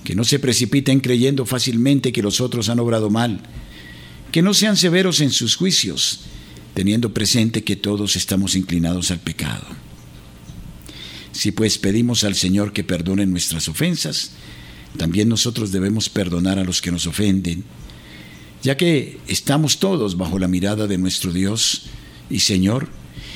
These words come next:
y todos compareceremos ante el tribunal de Dios, y cada uno dará cuenta a Dios de sí mismo.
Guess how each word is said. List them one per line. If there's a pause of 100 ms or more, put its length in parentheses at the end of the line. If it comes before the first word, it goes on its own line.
(160)
y
todos
compareceremos
ante
el
tribunal
de
Dios, (1000)
y
cada
uno
dará
cuenta
a
Dios
de
sí
mismo.